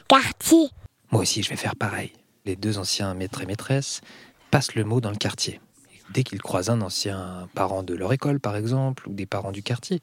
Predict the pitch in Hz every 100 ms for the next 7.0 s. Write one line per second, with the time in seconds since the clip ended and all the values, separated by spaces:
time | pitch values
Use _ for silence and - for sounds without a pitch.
0 | - - - - - _ - - 143 120
1 | 101 110 131 - - 101 117 101 90 -
2 | - - - - - _ _ 104 101 135
3 | 123 104 127 131 - - - 110 110 107
4 | 107 95 117 101 87 - - _ _ _
5 | - 104 113 107 - 117 98 - - -
6 | 113 113 117 101 98 110 104 98 -